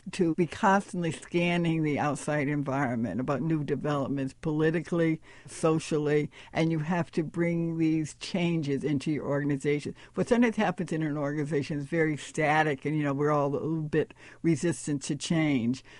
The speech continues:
But you really have to keep your eye on, like, what's happening out there and really incorporate it.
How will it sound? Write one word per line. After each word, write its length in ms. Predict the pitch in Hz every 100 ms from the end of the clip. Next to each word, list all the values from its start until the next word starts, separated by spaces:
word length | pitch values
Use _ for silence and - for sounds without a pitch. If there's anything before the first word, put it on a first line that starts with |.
| -
But 180 | 160 -
you 280 | - 113 117
really 420 | 190 196 214 214
have 420 | - 196 175 175 -
to 80 |
keep 300 | 151 - 160
your 160 | 151 143 151
eye 340 | 151 143 147
on, 140 | 135 135
like, 140 | 131
what's 240 | 143 139
happening 560 | 156 139 143 143 131 -
out 280 | 139 139 -
there 180 | 127 117
and 200 | 139 139
really 260 | 143 139
incorporate 760 | 110 131 127 131 - 135 113
it. 100 | -